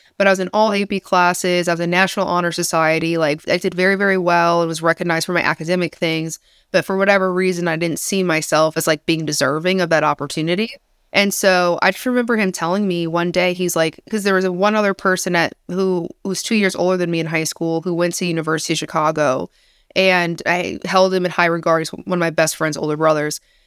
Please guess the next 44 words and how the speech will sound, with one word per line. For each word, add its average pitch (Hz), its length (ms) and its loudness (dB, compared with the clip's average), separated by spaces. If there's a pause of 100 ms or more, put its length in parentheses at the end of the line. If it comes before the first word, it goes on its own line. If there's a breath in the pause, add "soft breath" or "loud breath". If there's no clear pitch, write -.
(100)
And 185 300 2
I 165 40 0
just 175 120 -8
remember 233 180 0
Mister 196 200 -2
Iverson 180 400 0
was 170 120 -2
like, 160 260 0
"Listen, 185 240 -2
if 147 160 -6
Jake 196 360 0
can 180 120 -4
go 175 100 0
to 160 100 -6
university, 160 560 -4 (260)
can 208 120 -2
get 185 100 4
into 175 200 -2
University 165 340 -2
of 151 60 -4
Chicago, 165 380 -2
so 175 180 0
can - 160 -8
you, 151 360 -4 (240)
right?" 170 440 2 (260 loud breath)
And 196 100 -2
he's 185 80 -2
like, - 140 0
"I'll 180 220 2
work 170 260 -2
with 147 180 -10
you. - 360 -6
Like, 170 160 2
whatever 202 680 2
you 190 240 -2
feel 185 240 0
like 175 260 2
is 165 120 -4
a 160 40 -2
gap, 160 520 2 (180)
we'll 190 240 0
work 175 240 0
on 131 220 2
that." 92 340 -4